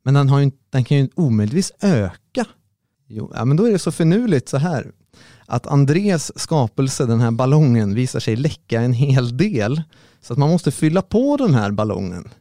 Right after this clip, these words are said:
Någonting som André tyckte att det var lämpligt att inte säga någonting till någon. Så att han har bett en, eh, en som är med i expeditionen här att, eh, alltså i, vad, vad säger man?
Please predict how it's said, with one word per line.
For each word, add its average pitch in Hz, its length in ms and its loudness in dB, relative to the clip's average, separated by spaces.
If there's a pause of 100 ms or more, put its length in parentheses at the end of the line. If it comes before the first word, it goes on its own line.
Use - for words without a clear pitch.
(160)
Någonting 160 500 2
som 143 160 -4
André 143 520 2
tyckte - 400 -4
att 123 100 -6 (180)
det 120 100 -2
var 214 160 0
lämpligt 160 440 0
att - 80 -4
inte 156 300 0
säga 196 440 2
någonting 135 600 4
till 147 140 2 (120)
någon. 135 580 2 (500)
Så - 140 -4
att 120 80 -2
han 143 160 2
har 170 100 2
bett 156 340 -2
en, 123 420 2
eh, 113 200 2 (680)
en 127 220 0
som 123 160 0
är 117 40 4
med 147 360 2
i 110 360 0
expeditionen 135 880 0
här 101 440 -4
att, - 380 -12
eh, 101 280 -2 (480)
alltså - 200 -8
i, 110 320 -2 (120)
vad, - 260 -16 (120)
vad - 200 -12
säger 143 260 0
man? 92 240 -2